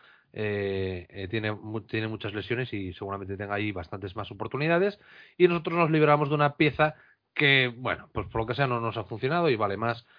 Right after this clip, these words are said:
eh, seguir hacia adelante. Y a cambio se han traído a un running back de San Francisco, eh, Jeff Wilson, eh, lleva desde el año dos mil dieciocho con los San Francisco forty-niners, eh,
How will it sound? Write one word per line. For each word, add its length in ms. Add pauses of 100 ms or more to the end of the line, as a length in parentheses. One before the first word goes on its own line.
(240)
eh, 360
seguir 200
hacia 180
adelante. 360
Y 120
a 140
cambio 420 (300)
se 120
han 100
traído 520
a 160
un 180
running 440
back 260 (300)
de 460
San 220
Francisco, 640 (840)
eh, 380
Jeff 260
Wilson, 640 (520)
eh, 440
lleva 200
desde 240
el 40
año 160
dos 140
mil 140
dieciocho 600
con 120
los 80
San 140
Francisco 420
forty-niners, 840 (400)
eh, 540